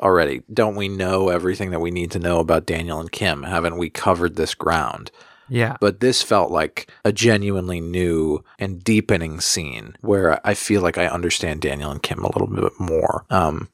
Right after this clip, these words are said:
Speaker 1: for seeing this scene.
Speaker 2: It, I mean, yeah, and like you said, because it's silent, you can plant your own little narrative in there of what they're thinking. But it all, it manages to be, like, so vivid, and you're just like, "Yep, I get it." That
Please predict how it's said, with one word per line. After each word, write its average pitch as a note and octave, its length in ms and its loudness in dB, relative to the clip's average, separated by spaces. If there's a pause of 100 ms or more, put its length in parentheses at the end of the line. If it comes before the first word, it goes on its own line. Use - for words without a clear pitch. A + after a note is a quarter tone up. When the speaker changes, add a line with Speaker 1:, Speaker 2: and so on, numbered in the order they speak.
Speaker 1:
for - 180 4
seeing D#2 300 -2
this - 140 -6
scene. - 300 -4 (260)
Speaker 2:
It, F3 260 -6
I B3 60 -6
mean, D4 160 -6
yeah, C3 180 0
and C3 80 -2
like C#3+ 160 -4
you C#3 60 -10
said, A#2+ 280 -2
because B2+ 380 -2
it's - 140 -8
silent, A2 680 0
you A2+ 100 -8
can G#2+ 320 -4 (240)
plant A#2 400 2
your A2+ 180 2
own A2 260 4
little G#2+ 200 4
narrative G#2 420 -2
in G#2+ 220 -2
there G2 240 2
of G2+ 100 -2
what G#2 180 -2 (120)
they're G#2 200 0
thinking. G2 540 -2 (480)
But G#2 320 -2
it C3 140 2
all, A2+ 260 4
it A#2+ 140 0
manages B2 440 2
to A#2 100 -4
be, G#2 180 -2
like, F#2+ 180 2
so A2 240 4
vivid, G2 440 -2
and G#2 140 -4
you're G2 120 -4
just F#2+ 220 -6
like, G2 140 -8
"Yep, B2 220 -4
I A#2 140 0
get A#2 220 -2
it." G2 160 -6 (140)
That A#2+ 240 0